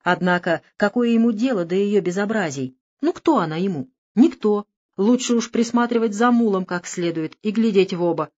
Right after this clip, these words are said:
ибо старый плут вроде опять обманул при расчете. Да нет, просто удержал за выпитое вино. Ничего, надо будет в следующий раз отнести больше икон, чтобы отчитаться перед игуменом, как подобает. Полузабытая Ирина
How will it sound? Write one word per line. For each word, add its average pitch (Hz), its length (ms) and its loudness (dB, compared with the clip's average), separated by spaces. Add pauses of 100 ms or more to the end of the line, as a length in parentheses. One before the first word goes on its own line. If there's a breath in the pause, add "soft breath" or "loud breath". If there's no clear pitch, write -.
(140)
ибо 180 200 0
старый 170 340 -4
плут 262 340 -2 (360)
вроде 214 320 2
опять 220 360 0
обманул 170 500 -4
при 170 160 -2
расчете. 151 600 -4 (720)
Да 214 260 -4
нет, 220 480 0 (440)
просто 330 340 -2
удержал 165 500 -4
за 156 140 -4
выпитое 156 380 -8
вино. 147 320 -6 (500)
Ничего, 180 560 0 (200)
надо 214 240 2
будет 220 200 -2
в - 60 -14
следующий 220 400 -2
раз 262 320 -4
отнести 208 480 -2
больше 214 420 -2
икон, 165 440 -4 (180)
чтобы 302 320 0
отчитаться 262 500 -6
перед 170 240 -6
игуменом, 180 440 2
как - 180 -16
подобает. 135 600 -6 (600)
Полузабытая 196 760 -2
Ирина 196 540 0